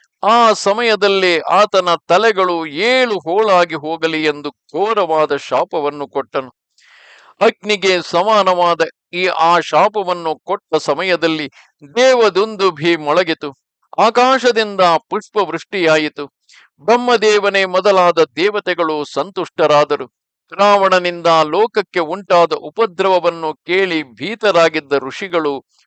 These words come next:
ಪಿತೃದೇವತೆಗಳು ಆತನಿಗೆ ಶಾಪರೂಪದಲ್ಲಿ ಪ್ರಾಪ್ತವಾದ ಮೃತ್ಯುವನ್ನು ಕೇಳಿ ಹರ್ಷವುಳ್ಳವರಾದರು.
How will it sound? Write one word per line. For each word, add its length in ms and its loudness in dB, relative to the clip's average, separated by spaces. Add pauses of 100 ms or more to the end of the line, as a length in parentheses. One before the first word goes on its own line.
(140)
ಪಿತೃದೇವತೆಗಳು 1040 -2 (280)
ಆತನಿಗೆ 600 0
ಶಾಪರೂಪದಲ್ಲಿ 1120 -2
ಪ್ರಾಪ್ತವಾದ 800 0
ಮೃತ್ಯುವನ್ನು 800 -4
ಕೇಳಿ 500 -4
ಹರ್ಷವುಳ್ಳವರಾದರು. 1200 -2